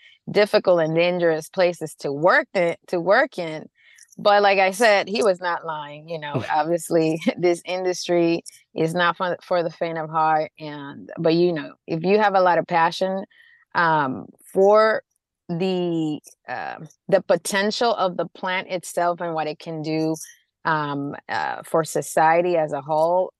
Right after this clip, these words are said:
Speaker 1: in, in, with res-, in many sectors, wellness, business, um, and socially, I think, uh,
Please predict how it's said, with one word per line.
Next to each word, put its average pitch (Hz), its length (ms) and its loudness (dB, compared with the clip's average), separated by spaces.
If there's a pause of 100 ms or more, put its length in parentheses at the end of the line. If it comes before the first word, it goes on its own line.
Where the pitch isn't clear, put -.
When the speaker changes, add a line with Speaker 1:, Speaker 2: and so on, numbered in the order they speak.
(160)
Speaker 1:
in, 143 340 -10
in, 156 240 -12
with 147 160 -6
res-, 147 280 -6
in 151 340 -2
many 160 260 2
sectors, 165 600 0
wellness, 170 680 2 (100)
business, 165 760 -2 (480)
um, 147 400 0
and 151 180 -4
socially, 175 680 2
I 147 180 -2
think, 156 400 -6
uh, 143 500 -6